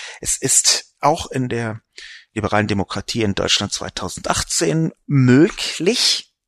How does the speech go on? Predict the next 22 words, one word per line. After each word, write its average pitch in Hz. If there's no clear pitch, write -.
mit -
viel 151
Geld -
und -
juristischem 110
Druck -
Menschen -
einzuschüchtern, 123
Stimmen 117
zum -
Verschweigen -
zu -
bringen. 113
Das -
geht. -
Das -
ist -
so. -
Das -
kann 160
man 139
einfach -